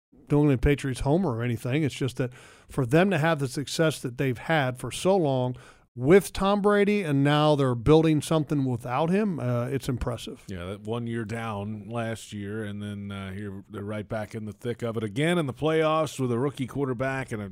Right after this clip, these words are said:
Speaker 2: a fantastic defense to support that. It feels very similar to the early days
Speaker 1: But
Speaker 2: of
Speaker 1: that
Speaker 2: the
Speaker 1: g-,
Speaker 2: run.
Speaker 1: but the, that game was just, uh,
Speaker 2: Oh, gosh.
Speaker 1: it, it reminded
Speaker 2: Come on.
Speaker 1: me, you go back, and, and I wanna say it was the,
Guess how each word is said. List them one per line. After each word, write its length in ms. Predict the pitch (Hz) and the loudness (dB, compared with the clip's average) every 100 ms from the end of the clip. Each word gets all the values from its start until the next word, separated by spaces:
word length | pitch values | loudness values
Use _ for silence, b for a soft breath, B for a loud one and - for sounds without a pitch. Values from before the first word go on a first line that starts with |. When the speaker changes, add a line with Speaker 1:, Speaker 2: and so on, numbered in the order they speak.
| - | -12
Speaker 2:
a 40 | |
fantastic 800 | - 127 107 123 127 113 117 92 | -10 -8 -8 -8 -10 -8 -10 -10
defense 480 | 110 135 - 131 123 | -6 -6 -4 -6 -6
to 140 | - 95 | -10 -12
support 460 | 110 98 127 123 | -12 -8 -6 -6
that. 260 | 120 120 113 b b b b b | -2 -2 -2 b b b b b
It 80 | - | -16
feels 280 | - 135 110 | -4 -2 -2
very 280 | 92 123 110 | -2 -4 -4
similar 480 | - 135 120 110 107 | -4 -4 -4 -4 -4
to 200 | 104 101 - | -4 -8 -10
the 160 | 117 117 | -12 -10
early 380 | 127 143 135 110 | -2 0 0 -2
days 400 | 101 110 104 107 | -2 -4 -4 0
Speaker 1:
But 60 | 131 | 4
Speaker 2:
of 40 | |
Speaker 1:
that 160 | 196 147 | 6 4
Speaker 2:
the 60 | |
Speaker 1:
g-, 40 | 101 | 2
Speaker 2:
run. 260 | 95 120 170 | -2 -2 2
Speaker 1:
but 120 | 165 | 4
the, 140 | 160 | 6
that 220 | 151 170 | 8 6
game 320 | 147 160 151 117 | 8 10 10 8
was 180 | 107 | 4
just, 260 | 156 - - | 0 -2 -4
uh, 120 | - - - | -12 -14 -4
Speaker 2:
Oh, 140 | 156 | -2
gosh. 420 | 113 101 85 - - b b b - | -2 -2 -6 -10 -18 b b b -8
Speaker 1:
it, 220 | 190 196 | -2 4
it 60 | 175 | 6
reminded 460 | 156 165 202 202 | 8 6 6 6
Speaker 2:
Come 40 | 175 | 8
on. 100 | 175 | 8
Speaker 1:
me, 300 | 170 170 160 - _ | 10 8 4 -4 _
you 100 | 156 | 2
go 140 | 156 | 2
back, 420 | 139 151 165 170 | 4 6 6 4
and, 140 | 156 143 | 2 0
and 200 | 147 139 | 0 2
I 40 | |
wanna 220 | 147 170 | 4 4
say 340 | 143 156 151 156 | 2 4 6 6
it 80 | 135 | 4
was 140 | 123 | 0
the, 80 | 135 | -2